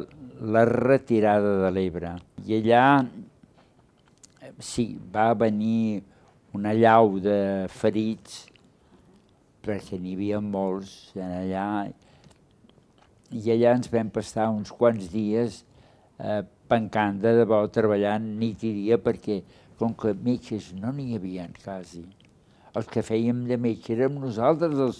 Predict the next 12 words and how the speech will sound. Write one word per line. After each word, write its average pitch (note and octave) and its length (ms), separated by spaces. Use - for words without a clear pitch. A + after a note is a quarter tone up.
sanitaris, C#3+ 720
no B2 160
sabíem G#2+ 480
res, A2 400
eh? F#2+ 240
Però C#3+ 320
ateníem C3 640
a C#3 80
tota A#2+ 320
aquella G2 340
gent. F2 380
Jo A#2 80